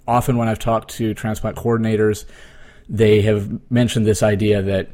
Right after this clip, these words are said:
they have patients who are on their second, third, fourth, fifth transplant, and they start pointing to their abdomen, and they say, "Okay, well, this is the first one, this is the second one, here's the third one," and just sort of pointing to different parts. And also when I've, I've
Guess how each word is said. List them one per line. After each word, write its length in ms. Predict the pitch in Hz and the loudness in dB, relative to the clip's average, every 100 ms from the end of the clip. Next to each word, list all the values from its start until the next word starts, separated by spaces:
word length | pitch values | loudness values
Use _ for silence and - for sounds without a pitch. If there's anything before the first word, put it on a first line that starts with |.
| - | -6
they 100 | 123 | 0
have 180 | 113 110 | 0 2
patients 420 | 123 113 117 104 | 2 2 0 -2
who 140 | 110 107 | 0 0
are 80 | |
on 280 | 98 107 104 | 2 2 0
their 440 | 104 95 95 104 - | -2 -2 -2 -4 -6
second, 320 | - 98 98 | -6 -4 -2
third, 220 | 104 95 | -2 -4
fourth, 260 | - 101 - | -4 -4 -4
fifth 200 | 110 101 | -4 -4
transplant, 580 | - 139 - - 104 98 | -2 -2 -2 -4 -2 -2
and 100 | 98 | -4
they 60 | |
start 420 | 95 - 98 95 | -6 -2 -2 -2
pointing 200 | - 113 | -4 -2
to 60 | 104 | -2
their 100 | 101 | -2
abdomen, 380 | 101 95 92 92 | -4 -4 -6 -8
and 180 | 101 98 | -8 -8
they 80 | 90 | -8
say, 200 | - 92 | -6 -6
"Okay, 160 | 92 | -6
well, 100 | 87 | -6
this 140 | 98 117 | -4 -4
is 80 | 135 | -4
the 100 | 139 | 0
first 300 | - 120 123 | 0 0 -2
one, 200 | 117 107 | -2 -2
this 120 | 101 | -4
is 40 | |
the 60 | 127 | -6
second 340 | - 117 117 | -2 -2 -2
one, 200 | 107 110 | -4 -2
here's 220 | 110 110 131 | -2 -4 -4
the 80 | |
third 260 | 123 117 107 | -4 -2 -2
one," 320 | 107 110 107 | -2 -4 -4
and 100 | 101 | -4
just 160 | 104 - | -4 -4
sort 140 | 110 | -6
of 60 | 101 | -4
pointing 300 | 131 120 107 | -2 -2 -2
to 60 | |
different 280 | 101 104 95 | -6 -8 -8
parts. 520 | - 113 87 85 - - - - - - | -2 0 0 -4 -12 -16 -20 -20 -18 -2
And 160 | 135 135 | 0 4
also 300 | 143 139 127 | 4 4 2
when 160 | 120 | 2
I've, 240 | 113 107 - | 2 0 0
I've 260 | 110 - | -4 -4